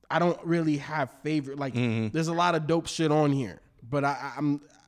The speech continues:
Speaker 1: I'm not gonna give y'all no favorites.
Speaker 2: Yeah.
Speaker 1: Do you have favorites?
Speaker 2: Uh, yeah, I'll go with Off Me. Um, shit, Fred Hampton's Door.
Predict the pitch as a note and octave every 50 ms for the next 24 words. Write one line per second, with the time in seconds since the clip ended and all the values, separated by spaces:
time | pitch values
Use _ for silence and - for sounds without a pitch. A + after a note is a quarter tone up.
0 | _ _ _ _ _ _ - C3+ D#3+ D#3 D3+ D3 C#3 C3+ C3 A#2+ A#2+ B2+ A#2+ A#2+
1 | A#2 A#2 A#2 A2+ - - A#2 G#2+ G2 F#2+ A#2 A#2+ A#2+ G#2 G2 C3+ C#3 C#3+ C#3+ C#3
2 | - D3+ D3 C#3+ C#3+ C#3+ - - - - E3 D3 D3 C#3+ C#3 C#3 C#3 D#3 F3+ D3
3 | C#3 F3 F#3+ F3 F3 D3+ C3+ B2+ B2 B2 - - - A#2+ C3+ C#3+ C#3+ C#3 - -
4 | - - - - - - _ - A#2 A2+ A2+ A2+ A2+ A2+ A2+ A#2 A#2+ B2 C3 B2+
5 | B2 - - _ _ - G#2 G#2+ G#2+ G#2+ G#2+ G#2+ G#2 G#2 G#2 G#2 G2+ G2+ G2+ G2+
6 | G2+ G2 G2 G2 F#2+ - - - _ _ _ _ _ _ _ _ _ _ _ _
7 | _ _ _ _ _ _ _ _ _ _ _ _ _ _ _ _ _ _ _ _
8 | _ _ _ _ _ _ _ _ _ _ _ _ _ _ _ _ - - - -
9 | - E2 E2 - - - B2+ A#2+ A#2 A#2 A#2+ A#2+ A#2 B2+ C3+ C3 A#2+ A2 G#2+ F#2+
10 | F#2+ G2+ A2 B2+